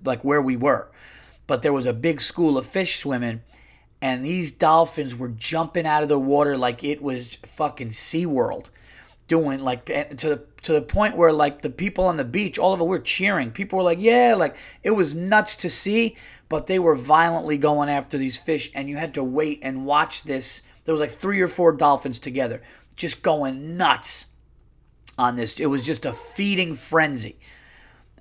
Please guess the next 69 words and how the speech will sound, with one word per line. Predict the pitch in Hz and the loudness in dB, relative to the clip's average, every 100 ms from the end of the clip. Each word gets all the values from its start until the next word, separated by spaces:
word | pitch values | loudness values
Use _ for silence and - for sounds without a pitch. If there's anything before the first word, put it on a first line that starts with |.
| - | -2
And, | 143 135 131 127 127 123 123 - - | 0 0 -2 -4 -6 -10 -12 -12 -2
uh, | 123 127 139 | 0 0 0
and | 151 | -4
then | 151 | -4
you | |
finally | 127 160 147 143 | -4 0 0 0
just | 143 123 | -4 -2
watch | 143 143 139 | 0 2 0
him | |
go | 135 131 | -2 2
by, | 147 143 - | 2 2 -2
and | 139 | -6
then | 147 | -4
a | 135 | -2
lifeguard | 143 151 160 151 | 0 0 -2 -4
had | 139 | -4
to | 131 | -8
get | 120 147 | -4 -2
on, | 139 135 | -2 -4
like, | 120 | -6
a | 117 | -8
four-wheeler, | - 160 175 143 123 117 113 | 0 6 6 6 2 0 -2
a | |
quad, | 113 - 165 160 117 - - - | -4 2 4 4 -2 -8 -20 -10
and | 135 127 | -8 -4
drive | 131 139 131 | 2 2 2
down | 139 135 135 | 0 -2 -2
and | |
tell | 117 143 | -6 -6
the | 127 | -6
next | 135 165 - | -2 -2 0
lifeguard | 147 135 135 139 131 | 0 0 2 2 2
or, | 127 | 0
and | 127 | -4
the | 131 | -4
next | 151 - | -2 -2
lifeguard. | 147 131 - 131 - - - | -2 -4 -2 -6 -6 -18 -8
So | 151 135 131 | 0 0 0
the | 143 | -4
next | 156 175 170 | -2 0 0
lifeguard | 151 151 143 135 | -2 2 0 0
to | 147 - | -12 -12
look, | 127 135 - | -6 -6 2
"Look, | 165 160 | 2 4
this | 151 147 | -4 -4
is | 127 | -6
coming." | - 165 143 123 - | -2 0 0 -6 -8
And | 135 135 | -6 -4
then | 139 | -6
you | 131 | -8
just | 135 139 | -8 0
watch | 147 147 | 2 2
it. | 143 | -4
And | 135 | -6
then | 131 | -4
once | 143 139 | -4 -4
it | 139 | -4
got | 147 143 | 0 2
out | 139 | 2
of | 135 | 0
your | 135 | 0
way, | 160 147 | 0 0
people | 127 139 135 | -2 -8 -8
could | 139 | -6
go | 131 151 | 0 2
back | 139 135 | 2 -2
on | 131 | -4
the | 127 | -4
beach. | 135 113 | -4 -6